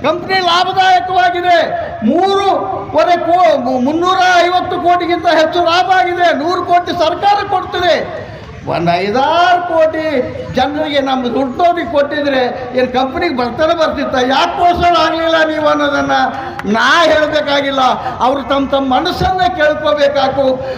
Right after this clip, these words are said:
ತಮ್ಮ ವಿಫಲತೆಯನ್ನ ತಾವೇ ಮನಗಾಣಬೇಕು ಅಂತ ಹೇಳಿ ನಾನು ಹೇಳ್ತಿದ್ದೀನಿ. ಕಾರ್ಮಿಕ ಬಂಧುಗಳೇ, ಇದು ಬಹಳ ಅವ್ರ ಕೈಲಿ ಆಗ್ತಾ ಇಲ್ಲ.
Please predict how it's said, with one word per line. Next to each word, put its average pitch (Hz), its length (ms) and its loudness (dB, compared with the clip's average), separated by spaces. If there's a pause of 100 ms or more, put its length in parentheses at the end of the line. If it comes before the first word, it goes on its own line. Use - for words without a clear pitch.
(100)
ತಮ್ಮ 349 340 2
ವಿಫಲತೆಯನ್ನ 349 720 2 (540)
ತಾವೇ 359 760 2
ಮನಗಾಣಬೇಕು 302 800 0
ಅಂತ 233 180 -2
ಹೇಳಿ 247 200 2
ನಾನು 233 220 -2
ಹೇಳ್ತಿದ್ದೀನಿ. 247 800 -2 (160)
ಕಾರ್ಮಿಕ 233 380 0
ಬಂಧುಗಳೇ, 220 560 0
ಇದು 220 280 -2
ಬಹಳ 202 240 0 (840)
ಅವ್ರ 196 260 -2
ಕೈಲಿ 302 140 2
ಆಗ್ತಾ 233 400 0
ಇಲ್ಲ. 294 160 2